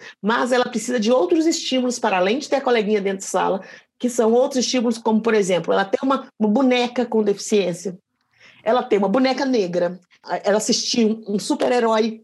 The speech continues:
negro, um super-herói com deficiência, um super-herói trans.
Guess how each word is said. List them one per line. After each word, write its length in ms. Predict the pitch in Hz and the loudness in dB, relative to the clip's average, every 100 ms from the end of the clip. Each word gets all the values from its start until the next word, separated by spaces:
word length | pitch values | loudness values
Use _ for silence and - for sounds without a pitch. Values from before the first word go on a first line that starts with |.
| - | -4
negro, 600 | 214 220 196 185 190 190 | 2 2 2 2 -2 -2
um 80 | 254 | -8
super-herói 840 | 254 262 262 262 240 233 185 196 - | -4 0 2 4 2 2 0 -2 -2
com 140 | 196 | -2
deficiência, 600 | 190 185 - 202 175 185 - - | -2 -6 -4 -2 -2 -8 -12 -10
um 140 | 262 247 | -4 -2
super-herói 640 | 254 254 247 240 240 220 | 0 2 2 2 2 0
trans. 440 | 220 196 185 190 | 0 -2 -2 -4